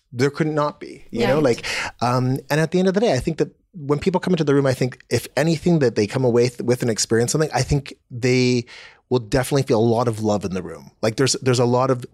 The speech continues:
Speaker 1: beauty and there's a lot of beautiful pieces, but I think we tried to create this space that feels super personal and loved. And that's, you know, what we, what we aimed for. And I think that that's what we did.
Speaker 2: So how does, how do you,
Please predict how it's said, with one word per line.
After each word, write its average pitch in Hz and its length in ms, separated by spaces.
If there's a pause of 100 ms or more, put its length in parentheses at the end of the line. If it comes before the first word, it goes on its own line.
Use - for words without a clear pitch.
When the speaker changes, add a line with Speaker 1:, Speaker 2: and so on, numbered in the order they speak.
Speaker 1:
beauty 131 580
and 123 120
there's 117 120
a 123 60
lot 120 160
of 110 80
beautiful 120 300
pieces, 180 500 (320)
but - 140
I 143 40
think 165 260
we 139 80
tried 156 200
to 156 80
create 135 340
this 123 140
space - 480 (340)
that 123 200
feels 131 220
super - 300
personal 123 560
and 151 140
loved. 131 440 (180)
And 123 160
that's, - 340
you 160 100
know, 151 100
what 113 280
we, 127 440
what 113 260
we 127 180
aimed 190 220
for. 90 240
And 110 100
I 120 60
think 139 180
that 131 100
that's 120 220
what 120 100
we 113 120
did. 87 280 (800)
Speaker 2:
So 277 300
how 370 480
does, 359 340 (240)
how - 240
do 294 100
you, 339 300